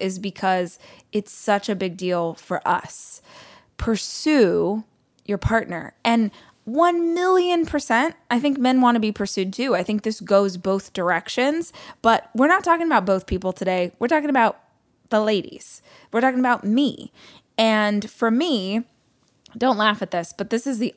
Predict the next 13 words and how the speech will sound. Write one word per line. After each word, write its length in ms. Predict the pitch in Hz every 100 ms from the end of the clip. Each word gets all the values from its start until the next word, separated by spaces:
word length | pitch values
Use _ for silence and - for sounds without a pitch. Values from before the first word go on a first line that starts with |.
| _
honest 540 | 208 202 202 - - -
to 80 |
goodness 400 | 196 196 185 180
truth. 380 | - 170 - - - - - -
I 200 | 233 285
read 500 | 330 269 233 214 196 - -
two 340 | - 226 247 226
kinds 360 | - 196 185
of 80 | 170
books 280 | 170 - -
in 40 |
the 80 | 156
world. 320 | - 95 -